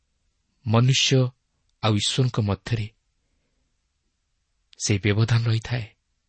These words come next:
ସେହି ବିଚ୍ଛିନ୍ନତା ରହିଥାଏ, ତାହେଲେ ତାହା ହିଁ ହେଉଛି ସେହି ପାପ। ସେହି ପାପ ଆଜି ଆମମାନଙ୍କୁ ଈଶ୍ୱରଙ୍କ ସହଭାଗିତାରୁ ବଞ୍ଚିତ କରିଅଛି। ସେହି ଅକ୍ଷୟ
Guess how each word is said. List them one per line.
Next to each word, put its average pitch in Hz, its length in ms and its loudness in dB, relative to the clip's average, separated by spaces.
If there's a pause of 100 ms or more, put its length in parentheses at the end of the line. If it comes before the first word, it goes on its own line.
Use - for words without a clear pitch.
(400)
ସେହି 110 200 -2
ବିଚ୍ଛିନ୍ନତା 151 500 -2
ରହିଥାଏ, 110 520 -8 (1000)
ତାହେଲେ 98 280 -2
ତାହା 110 240 -4
ହିଁ 127 80 0
ହେଉଛି 120 240 -4
ସେହି 95 220 -6
ପାପ। - 280 -12 (1800)
ସେହି 113 180 0
ପାପ 117 300 -2
ଆଜି 135 340 0
ଆମମାନଙ୍କୁ 104 460 -2
ଈଶ୍ୱରଙ୍କ 135 420 -4
ସହଭାଗିତାରୁ 107 640 -2
ବଞ୍ଚିତ 98 360 -6
କରିଅଛି। 113 460 -10 (1300)
ସେହି 120 420 2 (920)
ଅକ୍ଷୟ 151 540 0